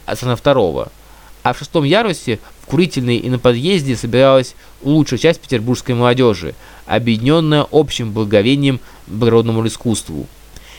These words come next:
Летом мы вступали в лагерь Петергоф вместе с другими военными училищами Петербургского округа. Я понял тогда, как много в военное время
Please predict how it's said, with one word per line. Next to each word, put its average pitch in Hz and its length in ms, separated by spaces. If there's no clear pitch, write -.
Летом 131 460
мы 156 220
вступали 147 460
в 147 100
лагерь 92 420
Петергоф 151 560
вместе 156 380
с - 20
другими 131 380
военными 139 400
училищами 123 720
Петербургского 151 720
округа. 104 560
Я 127 160
понял 208 300
тогда, 117 360
как - 260
много 147 400
в 117 60
военное 131 420
время 170 400